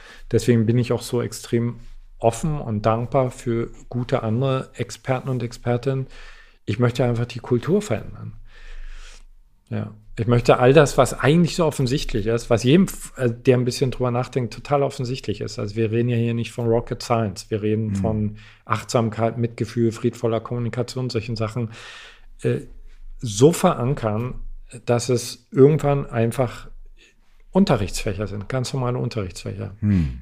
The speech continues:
Speaker 1: Ja.
Speaker 2: Und dass die Prozesse begleitet werden, dass sie nicht nur angestoßen werden, sondern
Speaker 1: Exakt.
Speaker 2: begleitet werden.
Speaker 1: Ja.
Speaker 2: Begegnen mir, äh, sowohl in der spirituellen Welt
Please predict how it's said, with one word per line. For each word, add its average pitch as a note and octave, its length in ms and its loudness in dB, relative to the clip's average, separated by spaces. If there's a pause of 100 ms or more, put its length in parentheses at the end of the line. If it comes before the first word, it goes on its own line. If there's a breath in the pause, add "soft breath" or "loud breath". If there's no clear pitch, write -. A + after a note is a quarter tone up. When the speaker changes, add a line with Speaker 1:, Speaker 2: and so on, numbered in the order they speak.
(260)
Speaker 1:
Ja. A2 180 -2 (1200 loud breath)
Speaker 2:
Und G#2 120 -2
dass G#2+ 120 2
die A#2 80 0
Prozesse A#2 400 4
begleitet G#2 460 2
werden, E2 180 0
dass E2 140 0
sie - 60 4
nicht G2 160 2
nur G2 200 -2 (220)
angestoßen G#2 640 2
werden, A2+ 480 0
sondern G#2 240 4
Speaker 1:
Exakt. F#2+ 120 2
Speaker 2:
begleitet G#2 360 0
werden. D2 280 -6 (300)
Speaker 1:
Ja. A2 180 -4 (760 loud breath)
Speaker 2:
Begegnen C#3+ 380 8
mir, B2+ 280 6 (480)
äh, A2 60 -12 (460)
sowohl C3 460 6
in D3 140 4
der C#3 100 6
spirituellen A#2 680 4
Welt F#2+ 340 -2